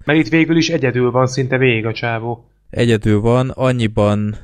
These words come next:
Speaker 2: trükközik a film, hogy rádión tud beszélni a,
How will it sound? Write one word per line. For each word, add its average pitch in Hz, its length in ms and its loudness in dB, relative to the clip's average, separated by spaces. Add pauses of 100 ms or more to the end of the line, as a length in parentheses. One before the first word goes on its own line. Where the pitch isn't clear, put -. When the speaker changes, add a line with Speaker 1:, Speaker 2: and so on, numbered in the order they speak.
(120)
Speaker 2:
trükközik 101 580 0
a 95 100 2
film, 104 420 2
hogy 95 500 0
rádión 92 1040 0 (280)
tud 92 200 -2
beszélni 85 600 0
a, 85 360 0